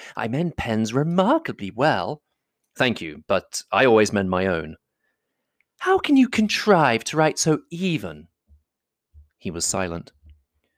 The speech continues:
"Tell your sister I am delighted to hear of her improvement on the harp, and pray let her know that I am quite in raptures with her beautiful little design for a table,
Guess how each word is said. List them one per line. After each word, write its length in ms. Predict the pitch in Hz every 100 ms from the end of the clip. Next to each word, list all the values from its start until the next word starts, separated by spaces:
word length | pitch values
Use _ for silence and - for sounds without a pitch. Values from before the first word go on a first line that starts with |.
| _ _ - - -
"Tell 300 | - 311 311
your 180 | 240 185
sister 440 | - - 113 -
I 120 | 151
am 120 | 196 214
delighted 680 | 247 247 240 247 262 - -
to 80 | 151
hear 180 | 160
of 80 | 151
her 180 | 160 156
improvement 760 | 151 - - 165 220 180 110 123
on 80 |
the 80 | 120
harp, 520 | 120 - 165 95 - - - - _ _ -
and 120 | 233 -
pray 280 | 240 233 233 -
let 240 | 269 254
her 100 | 233
know 260 | 214 214 196
that 160 | 185 214
I 80 |
am 100 | 214
quite 440 | 214 - 247 320 320
in 140 | 170
raptures 640 | 139 151 247 - - 117 131
with 140 | 139
her 160 | 147 147 - _
beautiful 520 | - 269 240 170 - 131
little 260 | 135 160
design 580 | 156 165 - 226 170 135
for 140 | -
a 60 | 202
table, 520 | - 277 240 127 123